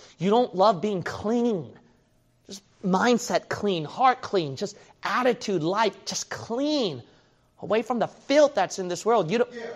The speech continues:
Speaker 1: you don't care about that. If you really loved it,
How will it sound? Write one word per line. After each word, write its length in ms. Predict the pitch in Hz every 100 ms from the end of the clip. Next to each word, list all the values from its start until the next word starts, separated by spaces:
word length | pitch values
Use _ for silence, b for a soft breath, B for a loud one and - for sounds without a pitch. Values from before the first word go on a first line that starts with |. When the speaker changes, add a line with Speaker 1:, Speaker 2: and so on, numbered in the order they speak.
| -
Speaker 1:
you 80 | 180
don't 240 | 226 247 -
care 480 | - 269 311 349
about 380 | 349 247 202 175
that. 200 | 160 127 B
If 160 | - 196
you 80 | 233
really 240 | 233 208
loved 340 | 185 202 240 269
it, 180 | 330